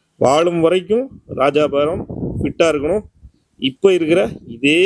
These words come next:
ஆக்டிவ்னஸை ஆண்டவன் கொடுக்கணும். இன்னும்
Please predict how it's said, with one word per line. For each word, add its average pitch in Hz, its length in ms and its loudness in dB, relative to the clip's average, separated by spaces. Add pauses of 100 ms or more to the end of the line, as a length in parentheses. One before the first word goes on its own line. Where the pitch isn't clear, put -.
(200)
ஆக்டிவ்னஸை 160 560 -4
ஆண்டவன் 143 340 -2
கொடுக்கணும். 147 360 -2 (600)
இன்னும் 190 400 2